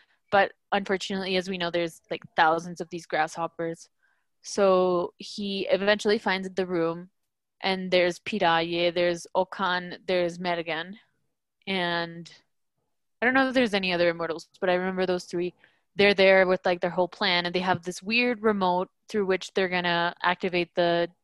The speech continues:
ducts or the vents to release all the grasshoppers and literally kill everyone. 'Cause it's not only, like, the grasshopper jumping on you, but, like, because also grasshoppers don't sting, but I don't know. Um,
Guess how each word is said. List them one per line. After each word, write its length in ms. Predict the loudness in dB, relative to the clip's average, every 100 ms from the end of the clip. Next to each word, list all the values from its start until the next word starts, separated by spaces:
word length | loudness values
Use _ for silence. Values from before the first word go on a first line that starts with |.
| _ _ 0
ducts 340 | 0 0 -6
or 80 | -6
the 80 | -4
vents 420 | -4 -4 -12 -20 _ _ _ -4
to 140 | 0
release 360 | 0 0 -2 2
all 100 | 2
the 100 | 2
grasshoppers 560 | -2 0 -2 -2 -4 -8
and 240 | -12 -6
literally 360 | -2 0 0 -2
kill 220 | -4 -2
everyone. 540 | -2 -2 -4 -4 -8 _ _ _ _ 0
'Cause 200 | 2 4
it's 220 | 2 0
not 260 | 2 4 4
only, 340 | 4 2 2
like, 200 | 2 2
the 80 | 0
grasshopper 600 | 2 2 2 -2 0 -4 -4 _ _
jumping 360 | -6 -4 -4 -2
on 180 | -2 -2
you, 200 | -6 0
but, 200 | 0 2
like, 240 | -2 -2 _ _ _ _ _ _ _ _
because 300 | -8 0 2
also 280 | 4 2 0
grasshoppers 640 | 2 2 4 0 -2 -8 -6
don't 280 | -8 -8 -10
sting, 360 | -12 -12 -8
but 160 | -8 -6 -6
I 80 |
don't 120 | -6 -6
know. 220 | -8 -10 _ _ _ _ -2
Um, 500 | 2 4 4 2